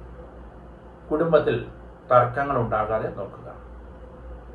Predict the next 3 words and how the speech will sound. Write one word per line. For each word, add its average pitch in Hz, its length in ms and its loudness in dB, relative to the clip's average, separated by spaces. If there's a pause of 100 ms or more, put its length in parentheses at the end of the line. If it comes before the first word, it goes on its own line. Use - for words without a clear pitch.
(880)
വിദ്യാഭ്യാസ 151 680 8
മേഖലയിൽ 113 520 2
പ്രവർത്തിക്കുന്നവർക്ക് 107 880 -4